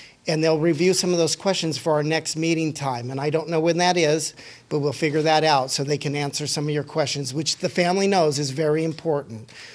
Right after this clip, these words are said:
But keep in mind, this is very difficult. Here with me today is Kane Harmon, and if you,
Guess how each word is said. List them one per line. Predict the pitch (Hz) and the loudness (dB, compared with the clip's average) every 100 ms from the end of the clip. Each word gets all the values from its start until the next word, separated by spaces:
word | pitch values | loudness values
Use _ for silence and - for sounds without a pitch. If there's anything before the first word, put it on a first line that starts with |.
| - - | -12 -8
But | 117 | -2
keep | - 156 | 0 2
in | 185 | 4
mind, | 180 160 | 2 2
this | 156 | 0
is | 147 135 | -2 0
very | 156 160 | 0 0
difficult. | 160 151 143 120 110 104 - - - - - - - - - | 0 -4 -6 -8 -12 -14 -20 -20 -20 -20 -20 -20 -20 -20 -2
Here | - 180 | 6 8
with | 185 180 | 8 6
me | 196 | 4
today | 185 202 185 156 147 | 6 6 8 6 4
is | 151 170 - | 0 -2 -2
Kane | - 175 180 | 0 2 2
Harmon, | 170 175 160 170 185 190 - - | 4 2 2 0 -2 -6 -16 -12
and | 151 151 | -6 -4
if | |
you, | 151 | -4